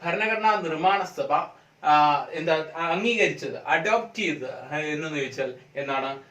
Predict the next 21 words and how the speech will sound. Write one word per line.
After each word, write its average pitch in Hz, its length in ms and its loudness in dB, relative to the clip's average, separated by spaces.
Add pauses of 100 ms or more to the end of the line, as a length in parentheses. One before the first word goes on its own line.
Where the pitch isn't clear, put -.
(160)
ആയിരത്തി 185 440 -4
തൊള്ളായിരത്തി 139 420 -6
നാൽപത്തി 131 360 -8
ഒമ്പത്, 127 200 -10
നയൻറ്റീൻ 151 340 -6
ഫോർട്ടി 156 440 0
നയൻ 180 460 -2
നവംബർ 147 500 -2
ട്വന്റി 156 160 -4
സിക്സ്, - 340 -20 (100)
ആയിരത്തി - 240 -6
തൊള്ളായിരത്തി 151 300 -4
നാൽപത്തി 170 520 -6
ഒൻപത് 160 320 -2
നവംബർ 131 480 -4
ഇരുപത്തിയാറ്. 123 800 -14
അടുത്ത 160 140 -8
ചോദ്യം, 165 400 -4 (840)
subject 233 580 2
to 208 80 -6
the 208 120 0